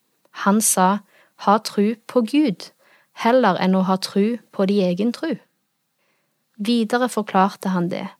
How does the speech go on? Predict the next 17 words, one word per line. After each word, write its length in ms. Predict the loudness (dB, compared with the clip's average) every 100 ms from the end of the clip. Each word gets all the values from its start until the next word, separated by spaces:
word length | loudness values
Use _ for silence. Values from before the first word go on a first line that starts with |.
| -4
med 160 | -2 -2
at 120 | -2
dersom 480 | -4 -2 -2 0 2
vi 140 | 2 0
ønsker 640 | 0 0 0 -2 -2 -4
å 120 | -6
få 220 | -4 -2
ei 120 | -2 -4
sterkere 600 | -6 -8 -10 -6 -4 -4
tro, 220 | -2 -2 -4 -8 _ _ _ _ -6
så 200 | 2 4
må 120 | 4 2
vi 80 | 0
se 160 | -2
opp 280 | -2 -6 -12 -20
på 120 | -4 0
Jesus 760 | 2 2 0 -6 -4 -2